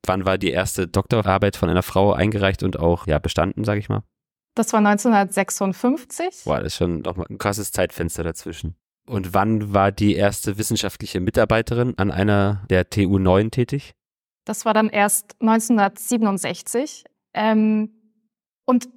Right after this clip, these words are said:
Speaker 2: ich werd manchmal gefragt, warum wir das irgendwie auseinander differenzieren, Doktorarbeit und wissenschaftliche Mitarbeiterin, weil das doch eigentlich Hand in Hand geht.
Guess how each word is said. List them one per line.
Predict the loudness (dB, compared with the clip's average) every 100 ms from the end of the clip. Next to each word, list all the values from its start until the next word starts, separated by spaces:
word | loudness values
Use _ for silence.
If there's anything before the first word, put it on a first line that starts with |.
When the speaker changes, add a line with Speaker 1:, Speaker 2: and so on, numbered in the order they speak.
| _
Speaker 2:
ich | -10 -4
werd | 2
manchmal | 2 2
gefragt, | -2 -6 -4
warum | -2 2 4
wir | 4
das | 2 0 -6 _ -2
irgendwie | 2 4 2 2
auseinander | 0 2 4 4 4 4 2 0
differenzieren, | -4 -2 0 -2 -2 0 4 4
Doktorarbeit | 2 0 0 2 2 2
und | 0
wissenschaftliche | 0 0 -2 -4 -6 0 2 2 0 0
Mitarbeiterin, | 0 0 -2 -2 -2 -2 0 -2 -2
weil | 0
das | 0 -2
doch | -2
eigentlich | 0 0 0
Hand | 0
in | 0 -2
Hand | 0 0 0
geht. | -4 -6